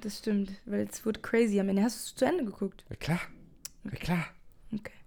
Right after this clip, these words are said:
Speaker 2: Okay,
Speaker 1: Also
Speaker 2: nee, das darf ich nie wieder sagen. Äh, ja klar, weil, äh, mir schon so nachgesagt wird, dass, äh, ich einem anderen Podcast-Typ oft, äh, nachmache. Deshalb werdet ihr das nie wieder hören.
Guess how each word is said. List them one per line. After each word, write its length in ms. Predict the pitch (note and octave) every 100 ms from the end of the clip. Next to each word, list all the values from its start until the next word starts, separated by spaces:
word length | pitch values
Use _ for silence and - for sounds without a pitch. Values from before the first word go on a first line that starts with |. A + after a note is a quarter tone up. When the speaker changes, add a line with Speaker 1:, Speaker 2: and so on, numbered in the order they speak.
| - -
Speaker 2:
Okay, 140 | A2
Speaker 1:
Also 140 | A2 A#2+
Speaker 2:
nee, 160 | A#2+
das 160 | A2+ A2+
darf 180 | A#2 A#2
ich 140 | -
nie 180 | B2 C#3+
wieder 220 | B2+ A2
sagen. 460 | G2+ G2+ G#2 G2 B2 - - -
Äh, 240 | G2 F#2 E2+
ja 100 | F#2+
klar, 380 | - G2+ G2 G#2
weil, 320 | F#2+ F#2+ F#2
äh, 240 | - F2 F2 A2
mir 140 | A2 G#2
schon 200 | - G#2
so 140 | G#2+
nachgesagt 640 | A2+ G2 - G#2 F#2+ G2 -
wird, 160 | G2
dass, 200 | G2 -
äh, 320 | - G2+ G2+ F#2+ - -
ich 240 | - - A#2+
einem 240 | A#2 A#2
anderen 260 | A#2 B2 A2
Podcast-Typ 760 | - B2 - A2 - - B2 -
oft, 340 | C#3 - -
äh, 120 | B2
nachmache. 600 | A#2+ G#2 B2 - G#2 A2
Deshalb 540 | A2 G2+ - G2 - -
werdet 260 | G2+ -
ihr 60 | -
das 200 | - -
nie 100 | G#2+
wieder 220 | G#2+ G2+
hören. 240 | G#2+ G2